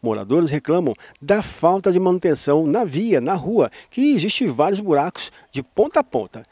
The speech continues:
Como se não bastasse os buracos na rua, bem na esquina com a Gessi Eugênio da Silva, aqui na rua Emília Cravo Martins, também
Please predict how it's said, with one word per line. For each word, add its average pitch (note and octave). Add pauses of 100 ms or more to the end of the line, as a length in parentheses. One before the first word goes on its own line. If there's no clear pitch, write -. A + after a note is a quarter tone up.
(220)
Como D4+
se -
não B3+
bastasse G#3 (220)
os D#3
buracos C3+
na D3
rua, C#3+ (320)
bem B3
na C4
esquina F#3+ (160)
com -
a C#3+
Gessi C3
Eugênio B2+
da A2
Silva, D#3+
aqui E3+
na B2+
rua B2
Emília C#3+
Cravo G#2+
Martins, D3 (320)
também A#3+